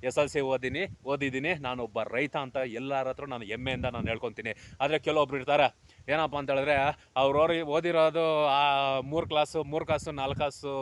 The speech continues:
ಓದಿದ್ರು ಕೂಡನು ಅದಕ್ಕೆ ಇನ್ನೂ ಒಂದು ಎರಡು ಕ್ಲಾಸ್ ಎಕ್ಸ್ಟ್ರಾ ಸೇರಿಸ್ಕೊಂಡು ಎಕ್ಸ್ಟ್ರಾ ಹೇಳೋದು. ಅಲ್ಲಿ ಅವ್ರು ಸಂಪಾದನೆ ಮಾಡೋದು ಮೂರು ಕಾಸು ಅಂತ ಹೇಳಿದ್ರೆ ಹೇಳ್ಕೊಳೋದು ಆರು ಕಾಸು. ಯಾಕಪ್ಪ ಅಂತ ಹೇಳಿದ್ರೆ, ಜಾಸ್ತಿ ಸಂಬಳ ಹೇಳ್ಕೊಂಡಿಲ್ಲ ಅಂತ ಹೇಳಿದ್ರೆ ಮರ್ಯಾದೆ ಕೊಡೋದಿಲ್ಲ,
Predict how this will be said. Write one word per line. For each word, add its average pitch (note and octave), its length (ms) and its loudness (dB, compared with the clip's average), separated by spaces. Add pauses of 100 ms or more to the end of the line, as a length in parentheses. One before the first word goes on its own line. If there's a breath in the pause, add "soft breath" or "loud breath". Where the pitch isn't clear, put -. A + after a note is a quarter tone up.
(180)
ಓದಿದ್ರು C#3+ 360 -4
ಕೂಡನು B2+ 460 -6 (260 loud breath)
ಅದಕ್ಕೆ D#3+ 280 -2
ಇನ್ನೂ F3+ 160 -4
ಒಂದು E3+ 220 -4
ಎರಡು D3 180 2
ಕ್ಲಾಸ್ D3 300 -2
ಎಕ್ಸ್ಟ್ರಾ D3 460 -2
ಸೇರಿಸ್ಕೊಂಡು C3 640 -6 (240 loud breath)
ಎಕ್ಸ್ಟ್ರಾ C#3 340 0
ಹೇಳೋದು. A#2+ 760 -4 (120)
ಅಲ್ಲಿ D#3+ 180 2
ಅವ್ರು D#3 180 4
ಸಂಪಾದನೆ E3 500 0
ಮಾಡೋದು D3 460 -2
ಮೂರು D3+ 240 0
ಕಾಸು D3+ 260 0
ಅಂತ C3+ 160 -4
ಹೇಳಿದ್ರೆ C3+ 320 0
ಹೇಳ್ಕೊಳೋದು C#3+ 500 -4
ಆರು - 260 2
ಕಾಸು. A#2 320 -2
ಯಾಕಪ್ಪ D3 400 0
ಅಂತ C#3+ 160 -4
ಹೇಳಿದ್ರೆ, C#3+ 300 0 (1400 loud breath)
ಜಾಸ್ತಿ E3+ 300 2
ಸಂಬಳ D#3+ 280 0
ಹೇಳ್ಕೊಂಡಿಲ್ಲ D3 460 0
ಅಂತ C#3 140 -6
ಹೇಳಿದ್ರೆ C3+ 320 2
ಮರ್ಯಾದೆ C#3+ 260 2
ಕೊಡೋದಿಲ್ಲ, - 440 0